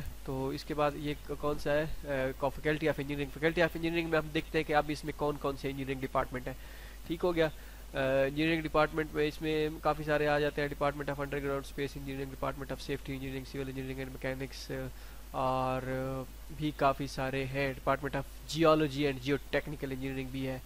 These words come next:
تو آپ ان پہ کلک کر کے، آ، فیکلٹی فائنڈ کر سکتے ہیں، یا فیکلٹی جیسے آپ کلک کریں گے، فیکلٹی ان کی آ جائے گی۔ ٹھیک ہو گیا جی، یہ ہو گیا۔ ٹھیک ہے، اس کے بعد چلتے ہیں نیکسٹ یونیورسٹی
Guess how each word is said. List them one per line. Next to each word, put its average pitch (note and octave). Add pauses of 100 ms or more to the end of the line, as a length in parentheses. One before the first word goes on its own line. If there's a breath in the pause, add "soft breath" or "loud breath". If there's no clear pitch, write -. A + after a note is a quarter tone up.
(400 loud breath)
تو D#3 (120)
آپ D#3
ان D3+
پہ D3
کلک D3
کر D3
کے، D3 (200)
آ، C3
فیکلٹی C3+
فائنڈ C3
کر C#3
سکتے C3+
ہیں، C3
یا C3
فیکلٹی C#3
جیسے C#3+
آپ C#3
کلک C#3+
کریں C#3
گے، C3+
فیکلٹی C3+
ان C3
کی F3
آ C#3
جائے B2+
گی۔ B2+ (320 loud breath)
ٹھیک A3
ہو G#3+
گیا F#3+
جی، F3
یہ D#3+
ہو F#3
گیا۔ F3 (2500 loud breath)
ٹھیک E3
ہے، D#3
اس E3+
کے F3
بعد D#3
چلتے D3+
ہیں D3+
نیکسٹ C3
یونیورسٹی D#3